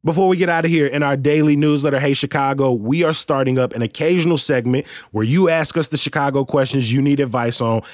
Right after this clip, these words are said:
and we find you some answers. Yes, I could have just said we were starting up an advice column, but, you know, I want to explain it out a little bit. Uh, and we already got one. Reader Ruby S emailed us on behalf of her sons who are in a band wanting to know how can up-and-coming musicians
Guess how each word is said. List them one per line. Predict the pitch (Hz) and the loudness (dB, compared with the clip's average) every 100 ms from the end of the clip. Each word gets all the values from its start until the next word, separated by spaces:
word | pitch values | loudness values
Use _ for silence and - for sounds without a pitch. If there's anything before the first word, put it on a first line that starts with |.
| - | -10
and | 120 120 | -4 0
we | 151 | 0
find | 139 135 131 | 0 0 0
you | |
some | 120 127 | 0 -2
answers. | 113 90 69 53 - _ _ _ _ _ - - | -2 -4 -8 -14 -18 _ _ _ _ _ -12 -4
Yes, | 127 95 - | -2 -2 -4
I | 120 | -6
could | - 190 | -2 -2
have | 165 | 0
just | 151 - | 0 2
said | 143 | 2
we | 135 | 2
were | 123 | 0
starting | - 123 | 0 -2
up | 123 | -2
an | 117 113 | -2 -2
advice | 95 143 151 - | -2 -2 -2 -2
column, | 123 110 110 | -4 -2 -2
but, | 208 | -2
you | 339 | 0
know, | 311 | 0
I | 220 | 0
want | 247 233 | 0 -2
to | 240 | -2
explain | - 139 135 | -4 -4 -4
it | 110 | -2
out | 104 80 | -4 -6
a | |
little | 78 71 | -10 -14
bit. | - 71 - - - | -14 -14 -14 -14 -6
Uh, | 139 156 | -4 0
and | 190 | 2
we | 220 | 2
already | 214 202 | 2 0
got | 196 170 | 0 0
one. | 127 87 78 | 0 -4 -8
Reader | 104 110 180 170 143 | -4 0 2 2 2
Ruby | 151 180 185 - | 2 2 0 0
S | 143 135 | -2 -2
emailed | 147 147 147 139 | -2 0 2 2
us | 135 131 | 0 -2
on | 123 | -4
behalf | 117 127 131 104 | -2 -2 -4 -4
of | |
her | - | -4
sons | - 170 170 160 156 - - | -2 0 0 0 -2 -8 -8
who | 135 | -4
are | 139 | -2
in | 127 | 0
a | 110 | -2
band | 101 147 156 139 | -2 0 0 0
wanting | 143 180 185 | 0 2 2
to | 165 | 2
know | 139 131 123 - - | 2 2 -2 -6 -12
how | - 147 151 | -4 -2 -2
can | - 131 - | -2 -4 -4
up-and-coming | 143 139 131 139 135 | -4 -2 -2 0 2
musicians | 120 104 113 147 - 127 | 0 0 0 0 0 -2